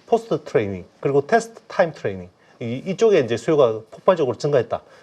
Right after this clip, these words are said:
그래서 우리가 이 정도의 실적을 낼 수 있고 앞으로 가이던스를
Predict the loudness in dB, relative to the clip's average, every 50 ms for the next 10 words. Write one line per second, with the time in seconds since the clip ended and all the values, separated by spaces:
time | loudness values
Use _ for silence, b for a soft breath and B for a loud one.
0 | b 2 2 2 4 6 4 4 4 2 -2 -2 4 4 4 4 4 0 -4 -8
1 | 0 2 2 2 4 2 0 0 0 -2 0 2 2 2 2 2 0 -2 -2 -6
2 | -6 -4 -2 -2 -2 -2 -2 -4 -6 -2 0 0 2 2 2 0 0 0 0 0
3 | 0